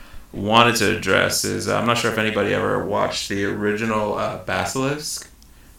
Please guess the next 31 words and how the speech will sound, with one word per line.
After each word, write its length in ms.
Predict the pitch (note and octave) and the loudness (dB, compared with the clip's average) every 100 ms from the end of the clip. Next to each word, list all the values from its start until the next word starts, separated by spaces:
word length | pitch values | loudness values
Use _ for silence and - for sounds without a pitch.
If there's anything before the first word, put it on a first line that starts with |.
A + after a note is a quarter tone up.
| - | -12
There's 180 | - A2 | -4 0
a 100 | A#2 | 2
new 340 | A#2 C3 C#3 C#3 | 4 4 2 0
series 500 | - A#2 G#2+ G2+ G2 | -2 -2 -2 -4 -6
that's 160 | F#2+ | -4
out 260 | G2+ G2 - | -4 -4 -4
called 360 | G2 G2+ G2 | -4 -4 -6
The 580 | G2 G2 F#2 E2+ F2 F#2 | -6 -4 -4 -4 -6 -6
Basilisk, 800 | - G2 - A2+ A2+ A2 - - | -4 -4 -4 -6 -6 -4 -6 -4
the 1200 | G#2+ G#2 G#2+ G#2 G#2 G2+ G2 G2 G2 - - - - | -2 0 2 0 -2 -4 -6 -6 -6 -8 -10 -6 -2
Oko, 600 | A2+ A2 D3 D3+ E3 - - - | -2 0 -2 0 -2 -8 -18 -2
uh, 140 | B2+ A#2+ | 0 2
Ninja 240 | B2 C#3+ | 0 0
Scrolls. 720 | D3 E3+ F3 F#3 F#3+ - - - - - - - - - | 0 2 2 2 -2 -4 -6 -14 -20 -20 -20 -20 -12 2
It's, 460 | C3 C#3+ - - | 4 6 4 6
if 140 | D3 D3+ | 4 6
you're 220 | F3+ F#3+ | 6 6
a 40 | |
fan 300 | F3 C#3+ C#3 C#3 | 4 4 4 4
of 80 | |
the 100 | B2+ A2 | 2 2
original, 560 | A#2 A#2+ D3 D#3+ E3 - | 0 0 0 0 -2 -2
it's 200 | - - | -4 -2
kind 200 | C#3 C3+ | 0 0
of 60 | |
like 120 | B2 G#2 | 0 -2
a 40 | |
fly 360 | - G#2+ G#2 A2 | -4 -2 -2 -2
in 60 | |
the 60 | F#2+ | -6
face. 540 | F2+ G#2 A#2 A#2+ - | -8 -6 -6 -8 -12